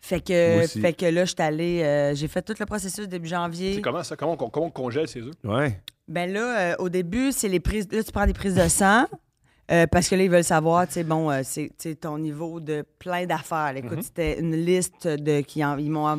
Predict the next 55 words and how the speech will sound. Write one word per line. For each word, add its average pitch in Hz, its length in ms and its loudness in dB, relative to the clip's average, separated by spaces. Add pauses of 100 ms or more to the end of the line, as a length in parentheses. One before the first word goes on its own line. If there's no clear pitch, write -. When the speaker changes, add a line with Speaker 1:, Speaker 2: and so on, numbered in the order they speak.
(160)
Speaker 1:
vidé 156 280 -4
à 180 80 4
moitié 175 280 0
du 160 100 -4
corps, 175 260 2
j'étais 151 180 -6
verte 160 260 -6
de 160 160 -2
là, 165 200 4
en 156 40 0
pa-, 160 140 -6 (560)
j'étais - 340 -8 (120)
les 165 180 2
joues 160 180 0
creuses 180 400 2
en 156 80 2
sortant 160 300 0
de 156 120 2
là, 165 260 0
là. 254 60 -4 (840)
Euh, 165 480 4
après 175 280 0
ça, 202 520 2
fait 180 100 0
que 185 80 -4
là, 165 220 4
eux, 165 240 -2
ils 156 80 -4
checkent - 340 -4
ça, - 140 -6 (100)
là, 214 160 -4
je 185 120 -6
sais 147 80 -6
pas, 156 180 -2
ils 143 180 -2
disent, 147 220 -4
bon, 143 80 -4
le 139 80 0
niveau 156 240 0
d'estrogène, 156 640 -4
de 151 100 -2
ci, - 180 -8
de 151 140 -4
ça, 165 180 -6
d'ovule, 151 480 -2
de 147 100 0
fol-, 151 200 -2
de 147 80 2
follicule, 165 600 -2
de, 147 120 0 (320)
puis - 80 -4
après 156 140 -2
ça, 185 160 -2
c'est 160 240 0
un, 139 600 0